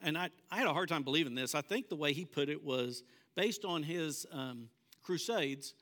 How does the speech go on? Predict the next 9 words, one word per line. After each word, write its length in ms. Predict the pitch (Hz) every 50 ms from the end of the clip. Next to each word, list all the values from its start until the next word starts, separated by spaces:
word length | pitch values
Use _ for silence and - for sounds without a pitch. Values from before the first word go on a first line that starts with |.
| _ _ -
that 120 | 147 147
he 60 | 147 139
went 260 | 139 147 143 139 -
to, 280 | - 143 143 143 135 131 _ - - - _ _ _ _ _ _ _ _ -
that 180 | 156 143 135 - _ _ _ _ -
he 180 | 160 156 254
believed 360 | 233 180 165 156 165 165 151 160
around 240 | 147 143 139 131
twenty 600 | - - - 175 180 180 175 170 170 165 143 -